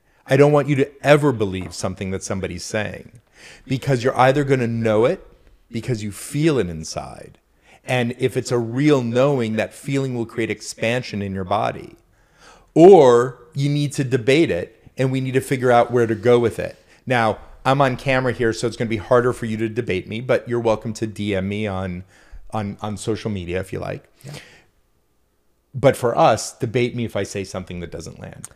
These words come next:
Speaker 2: Yeah,
Speaker 1: Right?
Speaker 2: and I, I really love that, 'cause I think it's important to, um, not give your power away. And I think people, you know, because of their own insecurities and, and different things that happen in their life,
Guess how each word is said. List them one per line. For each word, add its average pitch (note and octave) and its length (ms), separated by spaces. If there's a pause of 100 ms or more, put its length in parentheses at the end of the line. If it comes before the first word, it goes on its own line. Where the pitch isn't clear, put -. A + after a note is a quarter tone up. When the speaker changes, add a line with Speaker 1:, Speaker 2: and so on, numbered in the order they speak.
(120)
Speaker 2:
Yeah, G#2 160
Speaker 1:
Right? F#2+ 240
Speaker 2:
and A#2 260 (120)
I, A#2+ 120 (100)
I B2+ 60
really D3 260
love G#2+ 320
that, F2 260
'cause A#2 160
I A2 80
think A#2+ 220
it's - 140
important G2+ 540
to, G2 480 (460)
um, F2 440 (160)
not G#2+ 240
give G2 180
your G2 160
power B2 500
away. F#2 540
And F#2+ 160
I F#2+ 100
think G2+ 440 (380)
people, G#2+ 680 (800)
you E3 80
know, G2+ 160
because B2+ 280
of B2 60
their B2 120
own A#2+ 120
insecurities A#2 680
and, G#2+ 140
and A2 80
different G#2+ 200
things G#2+ 140
that G#2+ 120
happen G#2+ 260
in G#2+ 60
their G2 120
life, G2 280